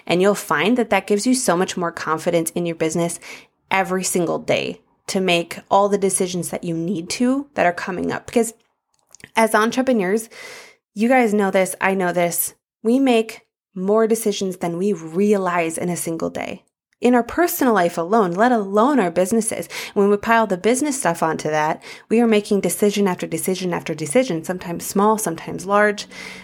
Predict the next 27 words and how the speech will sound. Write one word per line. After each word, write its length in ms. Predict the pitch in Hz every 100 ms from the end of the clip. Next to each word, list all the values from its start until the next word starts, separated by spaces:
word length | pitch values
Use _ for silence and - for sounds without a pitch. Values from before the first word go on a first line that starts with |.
| -
which 260 | 202 208 -
task 360 | 202 196 -
to 100 | -
do 160 | 170 156
next, 340 | 170 208 214
how 220 | - 170 165
long 320 | 160 160 156
to 120 | -
do 200 | 196 233
it, 260 | 226 - -
right? 260 | 175 214 208
When 140 | 190
you're 120 | 185
your 220 | 185 175 -
own 220 | 165 165
boss, 500 | 185 294 - - - _ _ _ _
you 80 | -
got 160 | 175 175
the 60 |
decisions 420 | 175 - 202 180 160
that 100 | -
come 140 | 170
along 200 | 165 175
with 100 | 202
that. 180 | 170 -
So 240 | - 170 170 - - - -
making 720 | 202 226 240 240 226 220 220